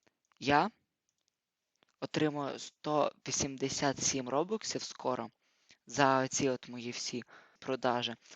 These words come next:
Та пот-, е, та вже я вже потратив шістдесят сім, до речі, за, за донати. Ну так от, а мав отримати аж триста робоксів, а отримав тільки сто вісімдесят сім. Тому я більше не буду донатити через Please Donate,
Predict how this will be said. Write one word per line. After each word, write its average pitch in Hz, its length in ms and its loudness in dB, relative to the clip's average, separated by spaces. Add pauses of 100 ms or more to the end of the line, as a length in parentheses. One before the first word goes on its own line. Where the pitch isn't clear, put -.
(140)
Та 135 140 0
пот-, - 380 -6
е, 123 260 2
та 131 200 0
вже 131 180 0
я 139 60 2
вже 135 160 -2
потратив - 380 -8
шістдесят - 360 -4
сім, 123 200 -4
до 123 100 -4
речі, 123 220 -4
за, 120 320 -2
за 123 180 2
донати. 131 500 -2 (400)
Ну 143 40 -20
так - 160 -4
от, 127 120 0
а 131 80 4
мав 143 200 -2
отримати 147 560 -2
аж - 200 0
триста - 440 -2
робоксів, 117 500 -6
а 113 80 -4
отримав 151 380 -4
тільки - 260 -12
сто 139 420 -4 (420)
вісімдесят 123 720 -2 (180)
сім. - 380 -6
Тому 180 140 4
я 196 60 6
більше 165 340 -2
не 147 60 -6
буду 139 180 -2
донатити 131 320 -2
через 127 300 -2
Please 131 300 -4
Donate, 156 300 2